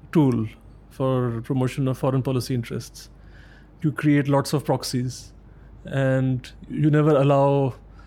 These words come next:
things to escalate to a point where there's a direct face-off between the major powers.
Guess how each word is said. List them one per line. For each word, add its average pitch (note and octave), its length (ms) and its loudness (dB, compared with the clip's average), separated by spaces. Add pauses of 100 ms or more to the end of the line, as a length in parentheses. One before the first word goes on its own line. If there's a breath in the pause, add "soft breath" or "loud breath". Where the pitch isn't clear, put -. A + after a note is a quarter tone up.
(400 loud breath)
things C3+ 360 2
to D3+ 120 0
escalate C#3+ 480 2
to D3 100 2
a C3+ 60 0
point C3+ 420 0
where C3 460 2 (240)
there's C3 160 2
a C#3+ 40 2
direct C3 640 0
face-off - 920 -2 (440)
between C3+ 440 0
the C3 80 2
major C3 260 2
powers. B2 600 -6